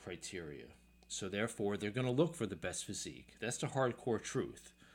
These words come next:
Now, it can be a little bit more trickier when it comes to bikini or e-, even men's physique because, yeah, there's criteria in them where the men's physique should not be looking like a professional bodybuilder and the bikini should not be looking like a figure competitor with ripped abs.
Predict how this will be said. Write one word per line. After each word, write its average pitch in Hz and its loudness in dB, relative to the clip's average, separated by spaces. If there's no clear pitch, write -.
Now, 98 2
it - -4
can 120 0
be 123 4
a 123 6
little 139 6
bit 143 2
more 123 4
trickier 107 2
when 98 -2
it 90 -6
comes 98 -2
to 90 -4
bikini 98 -2
or 87 -2
e-, 92 -4
even 92 -6
men's 113 2
physique 87 -6
because, 92 -4
yeah, 117 6
there's 101 0
criteria 123 4
in 98 -2
them 110 2
where 98 4
the 95 -2
men's 120 4
physique 113 4
should - 0
not 117 4
be 104 2
looking 98 0
like 90 -2
a 90 -2
professional 90 -4
bodybuilder 87 -4
and 92 -6
the 95 -6
bikini 113 2
should 95 -4
not 92 -2
be 95 -4
looking 90 -4
like 85 -4
a 87 -10
figure 95 -2
competitor 87 -4
with 87 -6
ripped 98 -2
abs. 92 2